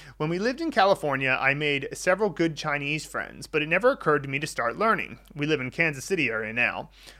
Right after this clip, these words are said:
I've long been a fan of Kung Fu movies, and about a year ago enjoyed watching the entire Eternal Love Ten Miles of Peach Blossoms series on Netflix.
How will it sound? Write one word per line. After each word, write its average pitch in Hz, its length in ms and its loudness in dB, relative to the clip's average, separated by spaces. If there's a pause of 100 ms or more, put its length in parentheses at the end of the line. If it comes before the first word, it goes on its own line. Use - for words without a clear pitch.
(120)
I've 143 200 2
long 214 260 2
been 262 140 -2
a - 40 0
fan 160 360 0
of - 80 -12
Kung 160 240 -2
Fu 202 160 -4
movies, 120 480 -6 (760)
and 147 120 0
about 127 180 4
a 127 60 -2
year 214 300 0
ago 120 320 0
enjoyed 139 400 0
watching 135 340 0
the 131 100 -2
entire 190 640 4 (240)
Eternal 202 580 -4
Love 151 420 4
Ten 180 300 -4
Miles 143 440 0
of - 200 -8
Peach - 400 -6
Blossoms 120 540 -4
series 120 540 -6
on 120 260 -6
Netflix. - 640 -4